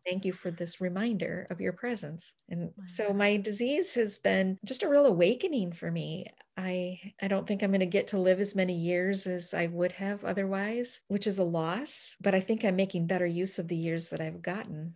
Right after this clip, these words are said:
Speaker 1: or that I have left because of the awareness this
Speaker 2: Mm.
Speaker 1: disease has taught me.
Speaker 2: Yeah, we do take so much for granted. I just can see how that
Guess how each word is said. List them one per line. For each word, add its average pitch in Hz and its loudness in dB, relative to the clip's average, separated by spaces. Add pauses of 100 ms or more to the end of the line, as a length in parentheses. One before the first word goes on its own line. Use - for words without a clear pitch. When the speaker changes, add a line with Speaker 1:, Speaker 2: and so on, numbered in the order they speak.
Speaker 1:
or 180 -6
that 170 -4
I 156 -2
have 170 -6
left - -8
because - -10 (100)
of 175 -8
the 170 -6
awareness 165 -2 (460)
this 165 -12
Speaker 2:
Mm. 156 -18
Speaker 1:
disease 160 -20
has 180 -14
taught 220 -10
me. 165 -8 (100)
Speaker 2:
Yeah, 196 -10 (200)
we 208 -8
do 240 -10
take 233 -8
so - -10
much 202 -8
for 190 -10
granted. 190 -8 (140)
I 233 -4
just 240 -6 (100)
can 208 -6
see 226 -8 (120)
how 202 -6
that 190 -2